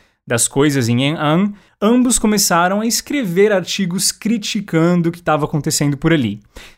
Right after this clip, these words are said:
Ding Lin acabou então permitindo a publicação de vários artigos de Wang Shiwei, que ficaram conhecidos como lírios silvestres. O ensaio tinha ideias fortes, falava da arrogância dos líderes,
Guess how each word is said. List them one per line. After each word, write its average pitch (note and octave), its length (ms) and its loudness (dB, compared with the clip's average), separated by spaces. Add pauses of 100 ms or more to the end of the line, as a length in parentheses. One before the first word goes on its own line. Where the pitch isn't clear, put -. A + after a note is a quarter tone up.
Ding B3+ 220 4
Lin A#3 280 4
acabou D#3 360 0
então C#3+ 260 0
permitindo G#3+ 800 2
a - 40 0
publicação D3+ 600 -2
de D3 120 -4
vários F3 600 0
artigos C3+ 520 -2
de A#2 120 -2
Wang A2 260 0
Shiwei, D#3+ 520 0 (320)
que - 100 -2
ficaram G3+ 400 0
conhecidos F#3 560 2
como F#3 260 2
lírios G3 680 0
silvestres. - 1120 -4 (340)
O F3+ 80 2
ensaio A#3 400 2
tinha G#3 300 2
ideias F3 640 0
fortes, - 680 -2
falava C#3+ 360 0
da C3+ 120 0
arrogância C3 640 0
dos B2 180 -4
líderes, B2+ 540 -2